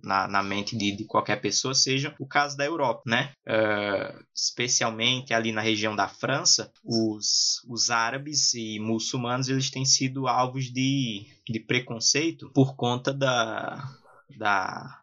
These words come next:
do aumento no fluxo migratório. Lá na França,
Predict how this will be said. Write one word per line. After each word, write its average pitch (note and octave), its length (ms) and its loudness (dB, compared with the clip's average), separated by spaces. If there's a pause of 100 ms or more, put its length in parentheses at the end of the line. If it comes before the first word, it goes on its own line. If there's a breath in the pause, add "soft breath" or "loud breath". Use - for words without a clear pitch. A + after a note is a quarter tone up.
do A#2+ 140 -4
aumento B2+ 500 0
no A#2 120 2
fluxo B2 400 -2
migratório. C3 640 2
Lá C#3 260 4
na E3 140 -2
França, C#3 800 0